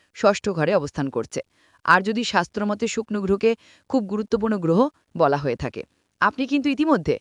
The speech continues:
একটা বিশাল পরিবর্তন পেতে চলেছেন। একটা বড় ধরনের কিছু করার সম্মুখে এগিয়ে যেতে চলেছেন। আপনাদের মানসিক প্রেশারগুলো হালকা হবে,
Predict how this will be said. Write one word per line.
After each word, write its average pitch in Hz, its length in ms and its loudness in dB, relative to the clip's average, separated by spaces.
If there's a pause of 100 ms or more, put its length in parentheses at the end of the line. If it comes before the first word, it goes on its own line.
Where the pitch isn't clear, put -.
(320)
একটা 214 280 2 (120)
বিশাল 226 440 0
পরিবর্তন 185 520 2
পেতে 147 220 -2
চলেছেন। 131 380 -4 (440)
একটা 214 220 0
বড় 202 240 6
ধরনের 240 340 0 (280)
কিছু 240 220 -2
করার 202 300 4 (260)
সম্মুখে 226 480 2
এগিয়ে 170 220 0
যেতে 170 180 -2
চলেছেন। 135 380 -2 (500)
আপনাদের 254 400 4
মানসিক 233 420 2
প্রেশারগুলো 247 500 0
হালকা 170 300 0
হবে, 123 200 -2